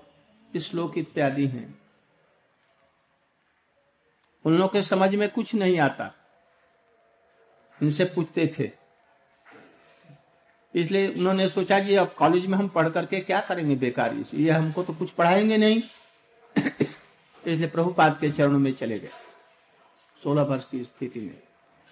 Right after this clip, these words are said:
उसमें उनका हरिनाम हुआ, दीक्षा हुआ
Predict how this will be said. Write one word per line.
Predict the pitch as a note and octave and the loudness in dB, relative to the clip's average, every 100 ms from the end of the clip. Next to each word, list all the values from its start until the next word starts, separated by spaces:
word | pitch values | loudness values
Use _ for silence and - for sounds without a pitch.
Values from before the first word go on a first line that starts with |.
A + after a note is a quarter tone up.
| _ _ _ _ _ _ _ _ _ _ _ _ _ _ - | _ _ _ _ _ _ _ _ _ _ _ _ _ _ -10
उसमें | B2 D3 C#3 | -2 2 4
उनका | C#3 C3+ C#3 | 4 2 2
हरिनाम | C#3+ D3 E3+ | 4 2 0
हुआ, | F3+ F3+ F#3+ A3 - _ _ | 0 0 0 -2 -14 _ _
दीक्षा | G#2+ B2 - E3+ F3 | -10 -8 -6 -4 -2
हुआ | D#3+ D3 D3 | 0 -2 -4